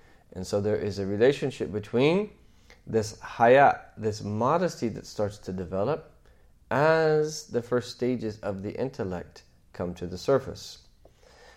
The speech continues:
And so Sheikh Abdullah bin Ahmed Basudan, who has a commentary on this poem, is that he says, "Tamyiz, discernment,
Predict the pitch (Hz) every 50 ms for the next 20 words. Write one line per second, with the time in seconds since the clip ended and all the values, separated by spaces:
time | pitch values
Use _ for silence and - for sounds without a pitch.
0 | - - - 104 - 127 123 - - 135 139 - 127 139 151 156 147 147 123 117
1 | 104 120 113 104 104 107 104 101 - 101 98 95 107 107 104 98 98 92 90 92
2 | - - 110 113 117 110 101 - 98 92 90 85 - - 87 85 87 85 87 95
3 | - - _ _ - - - - - - - - 98 95 95 90 113 110 107 -
4 | - 123 120 120 110 110 - - - - 127 113 117 120 131 156 180 185 175 151
5 | 143 131 123 - - 165 170 175 156 127 113 104 98 -